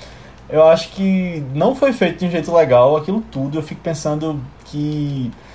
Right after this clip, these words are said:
algumas coisas aconteceram ali porque tinham que acontecer, porque o roteirista queria que acontecesse, e aí quando você começa a pensar nas coisas, não fazem sentido. Tipo,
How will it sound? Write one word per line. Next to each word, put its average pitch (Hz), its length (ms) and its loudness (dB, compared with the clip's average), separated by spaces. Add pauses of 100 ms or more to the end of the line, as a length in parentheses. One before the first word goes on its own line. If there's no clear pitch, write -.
(160)
algumas 190 380 4
coisas 202 280 2
aconteceram 196 720 0
ali 165 220 2
porque 190 480 -2
tinham 220 340 0
que 254 80 2
acontecer, 220 500 0
porque - 140 -6
o 156 40 2
roteirista 190 420 2
queria 185 180 -2
que 175 60 0
acontecesse, 170 680 -2
e 143 60 2
aí 147 420 0 (320)
quando 170 140 -2
você 190 180 0
começa 190 380 2
a - 20 2
pensar 196 400 2
nas 160 180 0
coisas, 143 760 -4
não 160 160 -2
fazem 165 240 2
sentido. 131 480 -4
Tipo, 117 360 -8